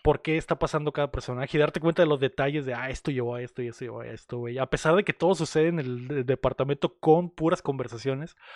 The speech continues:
las actuaciones son tan buenas que te imaginas el, el, lo lo que te platican te lo imaginas como si estuvieras en el chismecito, básicamente.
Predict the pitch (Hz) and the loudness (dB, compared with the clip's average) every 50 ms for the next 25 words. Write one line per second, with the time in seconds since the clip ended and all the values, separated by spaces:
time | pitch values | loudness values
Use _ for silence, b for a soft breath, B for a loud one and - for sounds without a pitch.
0 | B B B B 147 139 - 131 - - 139 - 170 175 - 202 185 175 180 175 | B B B B -2 -2 -2 -2 -2 -2 0 2 2 2 2 2 2 2 2 2
1 | 160 160 165 160 165 175 - - - - 139 135 139 156 - _ _ _ _ _ | 4 4 4 4 4 0 -4 -6 -4 0 0 0 0 0 -6 _ _ _ _ _
2 | _ _ _ _ _ _ _ _ _ _ _ _ _ _ _ _ _ _ _ _ | _ _ _ _ _ _ _ _ _ _ _ _ _ _ _ _ _ _ _ _
3 | _ _ _ _ _ 190 - _ - 180 175 175 165 165 156 - - - 185 175 | _ _ _ _ _ -20 -8 _ -2 0 0 0 2 2 2 2 0 -2 -2 0
4 | 175 180 180 180 170 - - - 180 - 170 151 139 135 135 143 - 156 135 131 | 2 4 4 2 2 0 -4 -14 -8 -4 -2 -2 -2 -2 -2 -4 -2 -2 -2 -2
5 | 127 123 123 131 - _ - 175 180 156 147 139 - _ _ _ _ _ - - | -4 -6 -8 -10 -14 _ -10 -4 0 2 2 2 2 _ _ _ _ _ -10 -2
6 | 185 160 151 - - 175 165 - 170 165 160 - 180 233 226 - - 185 170 160 | 0 2 2 2 2 0 2 6 4 4 4 4 0 2 2 4 4 4 4 4
7 | 156 - - - 190 196 208 - - 208 180 156 - - - 165 214 208 - 220 | 2 2 2 2 2 2 2 2 4 4 4 2 0 0 2 2 2 4 4 2
8 | 190 165 - - 160 151 165 139 131 - 170 185 - - 147 151 - - - 139 | 2 2 0 -4 -4 -2 -2 -2 -2 -2 -2 0 2 4 4 4 2 -2 -8 -8
9 | 123 123 139 175 170 123 110 | -6 -6 -8 -8 -8 -10 -12